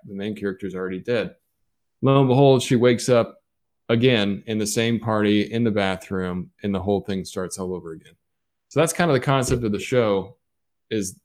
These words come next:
her dying in different ways and slowly trying to figure out what the hell's going on. Why does she keep having a Groundhog type day thing going on? Uh, is she supposed to learn something? Is she supposed to meet somebody? Uh,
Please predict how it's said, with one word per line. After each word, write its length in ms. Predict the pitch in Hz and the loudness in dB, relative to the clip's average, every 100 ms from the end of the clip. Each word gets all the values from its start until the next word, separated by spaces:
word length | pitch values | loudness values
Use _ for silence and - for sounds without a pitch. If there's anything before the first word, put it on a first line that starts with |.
| _ | _
her 240 | - 120 | 0 2
dying 360 | 110 110 110 107 | 2 0 0 0
in 100 | 101 | -2
different 300 | 98 104 95 | -2 -6 -6
ways 500 | 101 95 98 95 - - | -4 -2 -2 -6 -10 -10
and 200 | 104 95 | -8 -8
slowly 640 | - 110 120 135 135 127 | -6 -2 2 4 4 4
trying 240 | 123 117 | 2 -2
to 80 | 107 | -2
figure 320 | 101 104 101 | -2 -2 0
out 260 | 101 95 - | 0 0 -2
what 180 | 107 104 | -6 -6
the 100 | 98 | -8
hell's 300 | 95 104 107 | -4 -6 -4
going 240 | 107 98 | -4 -2
on. 420 | 104 110 107 104 - _ _ _ | -2 -2 -4 -6 -10 _ _ _
Why 160 | - 110 | -4 -2
does 120 | 104 | -2
she 160 | - 107 | -2 -4
keep 320 | - 104 101 | 0 0 0
having 280 | 104 101 95 | -6 -4 -4
a 60 | |
Groundhog 680 | 90 104 117 113 110 110 104 | -4 -2 0 0 0 0 -2
type 300 | - 107 101 _ _ | -4 -6 -6 _ _
day 300 | 107 101 98 | -2 0 0
thing 420 | 95 107 98 98 95 | -4 -4 -2 -4 -4
going 280 | 95 95 | -6 -6
on? 320 | 92 92 92 90 _ _ _ _ _ | -8 -8 -10 -12 _ _ _ _ _
Uh, 100 | 92 | -12
is 80 | 90 | -10
she 100 | 107 | -8
supposed 260 | 104 120 107 | -2 -2 -2
to 60 | 98 | -2
learn 320 | 113 143 143 | 0 2 2
something? 400 | 143 139 135 120 | 0 -4 -4 -4
Is 100 | 101 | -4
she 120 | 104 | -6
supposed 260 | - 104 - | -6 -8 -8
to 60 | |
meet 260 | 95 113 127 | -2 0 -2
somebody? 800 | - 127 120 120 120 117 117 - _ _ _ _ _ - | -2 -2 0 2 4 4 2 -2 _ _ _ _ _ -14
Uh, 420 | 98 98 95 95 | -8 -4 -4 -6